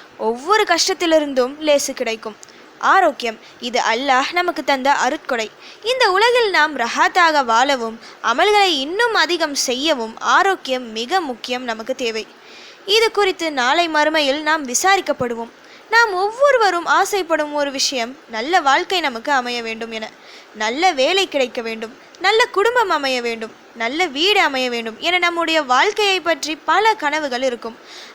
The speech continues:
அவை எல்லாம் சிறந்த வாழ்வாதாரத்தில் அடங்கும். இப்படி நமக்கு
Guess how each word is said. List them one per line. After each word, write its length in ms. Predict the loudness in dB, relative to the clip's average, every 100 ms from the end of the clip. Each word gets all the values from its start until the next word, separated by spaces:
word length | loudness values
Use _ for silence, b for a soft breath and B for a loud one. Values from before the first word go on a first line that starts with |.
| 0
அவை 160 | 2 0 -2 -6
எல்லாம் 420 | -2 0 0 -4 B -10 -4
சிறந்த 420 | 0 0 2 2 4
வாழ்வாதாரத்தில் 840 | 4 4 2 4 4 2 0 -4 -2 -2
அடங்கும். 360 | -2 -4 -10 -14 B B B B 0 0
இப்படி 220 | 2 2 4
நமக்கு 300 | 2 0